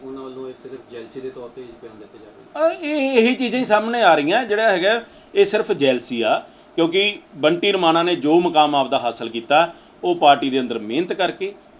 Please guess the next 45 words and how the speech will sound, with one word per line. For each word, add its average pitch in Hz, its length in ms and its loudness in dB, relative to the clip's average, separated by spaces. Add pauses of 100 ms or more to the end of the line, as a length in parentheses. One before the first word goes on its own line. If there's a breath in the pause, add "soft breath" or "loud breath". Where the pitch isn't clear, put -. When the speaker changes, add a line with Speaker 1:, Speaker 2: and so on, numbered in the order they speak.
(120)
Speaker 2:
ਕੋਈ 196 140 2
ਵੀ 277 120 2
ਪਾਰਟੀ 147 400 4
ਆ, 175 80 2
ਕਿਸੇ 190 260 -4
ਵੀ 247 100 -4
ਪਾਰਟੀ 175 340 4
ਦਾ 165 80 2
ਕੋਈ 180 240 0
ਵੀ 196 120 -8
ਲੀਡਰ 147 300 -2
ਆ 151 120 4
ਜਾਂ 170 160 0
ਵਰਕਰ 143 360 0
ਆ, 156 220 6 (280 loud breath)
ਜੇ 156 100 4
ਉਹ 214 60 4
ਮਿਹਨਤ 208 300 0
ਕਰਕੇ 208 320 0
ਉੱਠ 180 220 -2
ਕੇ 220 140 -4
ਉੱਪਰ 254 300 4
ਆਉਂਦਾ, 165 320 4 (880)
ਉਹ, 220 200 2 (320)
ਅ, - 20 -2
ਕਿਸੇ 202 500 0
ਲੀਡਰ 180 360 2
ਦੀ, 175 140 -4
ਕਿਸੇ 185 260 0
ਆਗੂ 180 240 4
ਦੀ 214 100 0
ਨਿਗਾਹ 190 260 4
ਦੇ 202 100 2
ਵਿੱਚ 180 200 0
ਆਉਂਦਾ। 139 380 2 (400 loud breath)
ਅੱਜ 165 120 2
ਵੀ 226 120 -2
ਸਾਨੂੰ, 196 280 2
ਕਿਉਂਕਿ 226 220 -4
ਬੰਟੀ 170 340 -2
ਰਮਾਣਾ 185 260 0
ਦੀ 175 160 0
ਇੱਕ - 160 -2
ਆਦਤ 139 320 2
ਆ, 151 220 2